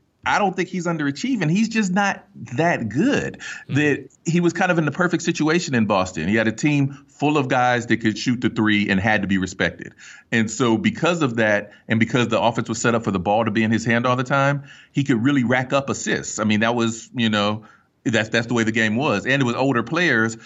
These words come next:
Speaker 1: so he could hustle and grab rebounds, and it kinda makes the stats look good. But
Speaker 2: Mm-hmm.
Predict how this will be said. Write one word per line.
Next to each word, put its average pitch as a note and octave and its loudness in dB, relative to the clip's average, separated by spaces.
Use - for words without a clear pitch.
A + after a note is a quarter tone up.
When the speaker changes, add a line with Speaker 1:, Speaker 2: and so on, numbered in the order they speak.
Speaker 1:
so A2+ -2
he C#3 0
could B2 -2
hustle C#3 -2
and A2+ 2
grab A#2 0
rebounds, F#2 -2
and F#2+ -4
it G2+ -2
kinda G#2+ -2
makes G#2+ 0
the F#2+ -10
stats G2+ -2
look F2+ -2
good. G2 2
But F2 0
Speaker 2:
Mm-hmm. - -12